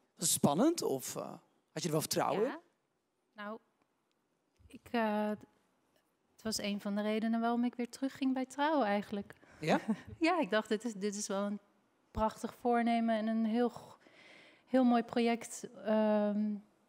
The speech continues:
Speaker 2: ja, waar je echt verschil kunt maken, waar
Speaker 1: Hoe is
Speaker 2: je
Speaker 1: het ont-,
Speaker 2: andere
Speaker 1: hoe is het
Speaker 2: verhalen kunt
Speaker 1: ontstaan?
Speaker 2: lezen.
Speaker 1: Hoe is het ontstaan?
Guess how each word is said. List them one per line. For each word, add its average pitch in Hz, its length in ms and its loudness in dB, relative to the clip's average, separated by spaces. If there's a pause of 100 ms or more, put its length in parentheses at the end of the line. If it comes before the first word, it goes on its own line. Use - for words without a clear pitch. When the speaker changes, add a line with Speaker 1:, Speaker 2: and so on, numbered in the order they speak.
(400)
Speaker 2:
ja, 233 180 6
waar 208 120 6
je 208 80 6
echt 220 180 4
verschil 254 360 0
kunt 180 200 -2
maken, 165 420 -6
waar 196 100 0
Speaker 1:
Hoe 247 80 8
is 208 60 4
Speaker 2:
je 208 60 4
Speaker 1:
het 196 80 4
ont-, 226 80 4
Speaker 2:
andere 240 120 4
Speaker 1:
hoe 240 80 8
is 240 60 6
het 226 80 4
Speaker 2:
verhalen 214 180 2
kunt 240 120 0
Speaker 1:
ontstaan? 175 160 -4
Speaker 2:
lezen. 110 140 -18
Speaker 1:
Hoe 220 100 -2
is 233 60 0
het - 80 -4
ontstaan? 139 500 -6